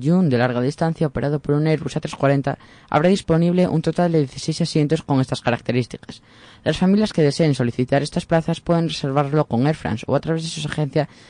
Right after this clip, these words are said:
de viajes, hasta ahora cincuenta y cinco horas antes de la salida del vuelo,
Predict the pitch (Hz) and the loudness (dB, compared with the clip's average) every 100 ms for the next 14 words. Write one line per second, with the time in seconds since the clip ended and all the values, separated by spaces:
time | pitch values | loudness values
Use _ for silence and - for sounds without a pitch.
0 | - - 120 123 117 - - - - 156 | -20 -4 0 2 0 -4 -8 -6 0 2
1 | 170 190 - 139 127 123 135 139 143 143 | 4 2 0 -4 -2 -4 -2 -2 0 0
2 | - 139 151 160 - 135 151 156 135 113 | 2 2 2 0 0 -2 0 0 0 0
3 | 117 117 107 113 123 104 | 0 0 0 0 0 0